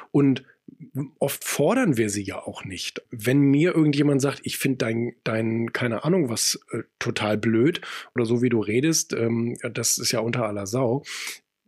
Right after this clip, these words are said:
dann habe ich ihn ja gar nicht danach gefragt und es verändert weder sein Leben noch mein Leben, wenn wir da jetzt drüber diskutieren. Es ist manchmal natürlich auch einfach, und wenn jetzt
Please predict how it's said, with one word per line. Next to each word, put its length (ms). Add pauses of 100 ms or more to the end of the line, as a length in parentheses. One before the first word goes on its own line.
(120)
dann 240
habe 120
ich 120
ihn 140
ja 140
gar 180
nicht 200
danach 300
gefragt 540
und 180
es 140
verändert 500
weder 180
sein 240
Leben 240
noch 160
mein 200
Leben, 280
wenn 140
wir 80
da 120
jetzt 220
drüber 220
diskutieren. 600 (420)
Es 200
ist 200
manchmal 480
natürlich 600
auch 220
einfach, 560 (560)
und 160
wenn 160
jetzt 360